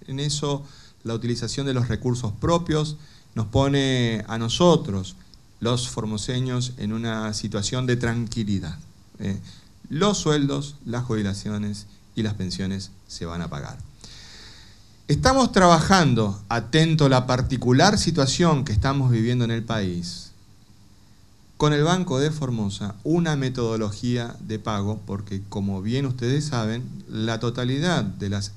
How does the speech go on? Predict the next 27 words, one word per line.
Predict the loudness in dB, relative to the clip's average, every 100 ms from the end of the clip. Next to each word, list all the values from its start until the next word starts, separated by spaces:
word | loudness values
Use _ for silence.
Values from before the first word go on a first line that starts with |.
| -10
entidades | -8 -6 -4 -2 -2 -2
financieras | -4 -6 -4 -4 -4 -2 -4 -6 -8
y | -6
bancarias | -6 -4 -6 -4 -4
del | -2
país | 0 0 0 -4 -12 -20 -20 -10
tienen | -4 -2 -2
sus | -4 -8
puertas | -6 -6 -6 -10 -10
cerradas. | -10 -6 -4 -4 -4 -10 -18 -20 -20 -20 -20 -20 -20 -20 -20 -20 -20 -20 -20 -20 -20 -20 -10 6
Una | 8 12
vez | 12 10
que | 6
tengamos | 6 6 6 8 6
definida | 6 6 6 6 4
esa | 2
modalidad, | 2 2 4 4 4 2
que | 0
estimo | -2 0 2 2 2
yo | 2 4 4 2 0
en | 0
las | 0
próximas | 0 0 2 0 0 2
horas, | 2 2 0 -4
eh, | -6 -2 -2
se | -2 -2
cerrará, | -2 0 0 0 -2 -8